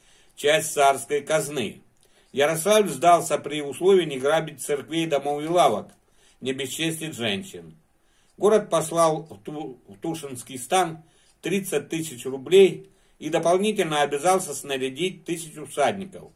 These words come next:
Псков же сдался врагу и вовсе без боя.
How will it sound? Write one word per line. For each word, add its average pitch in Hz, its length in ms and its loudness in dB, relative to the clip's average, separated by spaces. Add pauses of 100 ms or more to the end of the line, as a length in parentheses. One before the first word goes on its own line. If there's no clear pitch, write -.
(420)
Псков 214 400 4
же 185 100 4
сдался 139 600 2
врагу 120 420 -4
и 123 60 -2
вовсе 110 420 -8
без 98 200 -12
боя. 85 460 -16